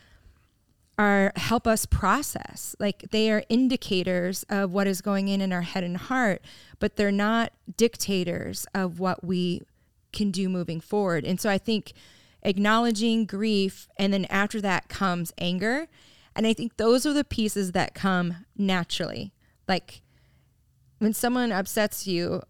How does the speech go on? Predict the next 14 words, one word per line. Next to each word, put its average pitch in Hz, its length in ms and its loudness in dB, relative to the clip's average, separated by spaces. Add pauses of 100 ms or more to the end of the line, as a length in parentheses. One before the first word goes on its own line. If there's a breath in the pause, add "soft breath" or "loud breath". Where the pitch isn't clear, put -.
I 196 80 0
mean, 190 340 -2 (140)
uh, 214 140 -4
unless 214 340 2
you're 254 120 2
different, 175 640 -2
the, 190 300 0
like, 196 160 -2 (560)
response 196 460 -2
is 190 100 -8
just - 160 -8
to 190 60 -8
get 175 140 -8
angry. - 420 -8